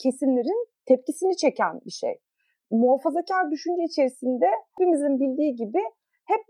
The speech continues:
böyle bir geçmişe öykünme, e, durumu söz konusu. Bir tarafıyla çok romantik bir, yani, e, kelimenin tabii, e, güzel anlamıyla romantik değil, e, tamamen siyasi anlamıyla romantik bir,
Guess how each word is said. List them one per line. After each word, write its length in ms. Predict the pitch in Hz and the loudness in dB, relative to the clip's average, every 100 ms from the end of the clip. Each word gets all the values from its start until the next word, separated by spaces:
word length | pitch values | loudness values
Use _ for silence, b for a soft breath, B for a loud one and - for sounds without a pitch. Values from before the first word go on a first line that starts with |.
| 240 | 2
böyle 160 | 320 | 2
bir 140 | 339 294 | 4 4
geçmişe 540 | 262 294 - 330 381 | 4 2 0 -2 2
öykünme, 580 | 311 277 - 262 240 202 175 _ _ - | 2 2 0 0 2 0 -6 _ _ 0
e, 360 | 175 151 143 180 | 0 0 -6 -2
durumu 400 | 196 240 202 170 _ | 4 4 4 -4 _
söz 300 | - 196 190 | -2 0 0
konusu. 240 | 180 190 | -10 -6
Bir 80 | 254 | 0
tarafıyla 340 | 294 277 302 | 0 2 -2
çok 200 | 294 320 | -2 -2
romantik 600 | 240 247 262 269 285 - | 2 4 4 2 -2 -2
bir, 200 | 233 202 - | -6 -4 -4
yani, 260 | 180 170 - | -4 -4 -6
e, 40 | 185 143 - | -4 -4 0
kelimenin 480 | 240 233 247 254 247 b b - | 2 2 2 0 -2 b b 0
tabii, 280 | 240 240 - | 4 4 2
e, 100 | 208 | 0
güzel 340 | 196 220 285 294 | 2 4 4 4
anlamıyla 460 | 233 247 247 240 | 0 2 2 2
romantik 540 | 233 233 226 262 - 285 | 2 2 -2 -6 -6 0
değil, 180 | 269 480 _ _ _ _ - | 0 0 _ _ _ _ -4
e, 240 | 220 220 | -2 0
tamamen 340 | 262 262 254 330 | 0 2 0 -2
siyasi 520 | - 262 254 262 330 | 2 2 2 0 0
anlamıyla 400 | 233 208 202 202 | 2 0 0 2
romantik 500 | 220 220 220 240 - | 2 2 -2 -6 -2
bir, 200 | 262 | -2